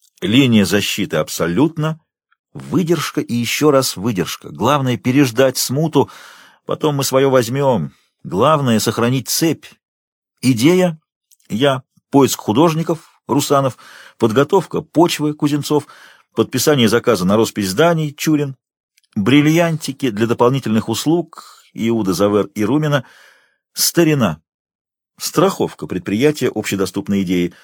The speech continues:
Все четко, точно и отлажено. Так держать». Глава шестнадцатая.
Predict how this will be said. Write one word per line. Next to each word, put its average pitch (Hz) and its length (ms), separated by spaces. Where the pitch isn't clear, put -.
Все - 300
четко, 151 520
точно 156 400
и 120 120
отлажено. 85 540
Так 120 220
держать». 80 440
Глава 117 360
шестнадцатая. - 840